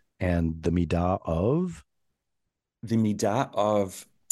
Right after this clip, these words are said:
Speaker 2: something called charitzut, which we'll have to peel apart very carefully, because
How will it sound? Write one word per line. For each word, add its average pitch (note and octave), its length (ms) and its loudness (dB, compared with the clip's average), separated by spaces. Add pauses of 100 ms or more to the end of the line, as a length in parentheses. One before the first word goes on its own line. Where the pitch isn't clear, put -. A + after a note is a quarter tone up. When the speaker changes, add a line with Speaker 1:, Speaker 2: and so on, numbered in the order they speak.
(140)
Speaker 2:
something C#3 500 0
called F#2 580 0 (100)
charitzut, - 1200 0 (880)
which - 480 -2 (420)
we'll G#2 400 2
have G#2 320 -2
to - 160 2
peel A2 460 0
apart G2 440 0
very G2 260 0
carefully, B1 720 0
because F#2+ 600 0